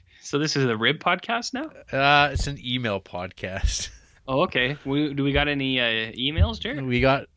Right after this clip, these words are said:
Speaker 2: we got some. First
Speaker 1: Females?
Speaker 2: up, no.
Speaker 1: Mm.
Speaker 2: Oliver Granger with an email entitled Food Court Fun.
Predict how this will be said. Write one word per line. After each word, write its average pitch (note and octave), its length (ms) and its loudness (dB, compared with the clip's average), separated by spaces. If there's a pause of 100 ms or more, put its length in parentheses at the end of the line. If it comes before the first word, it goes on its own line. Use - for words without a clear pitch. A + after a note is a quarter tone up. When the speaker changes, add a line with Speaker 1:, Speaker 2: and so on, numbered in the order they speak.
(140)
Speaker 2:
we B2+ 100 -2
got C#3 180 0
some. B2 340 2 (640)
First D#3+ 400 4
Speaker 1:
Females? D4 240 -4
Speaker 2:
up, C#3 300 0 (200)
no. G#2 360 -6 (420)
Speaker 1:
Mm. G2+ 240 -10 (1300)
Speaker 2:
Oliver B2+ 320 6
Granger G#2 680 2 (100)
with F#2+ 160 -12
an F#2 160 -6
email A2+ 360 0
entitled A2 600 2 (220)
Food C3+ 720 2
Court A#2+ 420 2
Fun. G2 540 -2